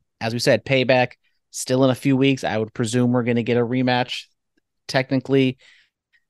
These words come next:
uh, Gunther's t-, uh, whatever record break would happen maybe a week or a few days after that. So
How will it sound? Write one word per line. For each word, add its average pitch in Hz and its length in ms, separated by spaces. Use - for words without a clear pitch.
uh, 113 240
Gunther's 120 480
t-, - 180
uh, 107 180
whatever 107 340
record 120 360
break 123 340
would 113 140
happen 110 540
maybe 107 400
a 104 60
week 113 340
or 110 200
a 110 60
few 123 160
days 113 220
after 113 340
that. 117 260
So 98 320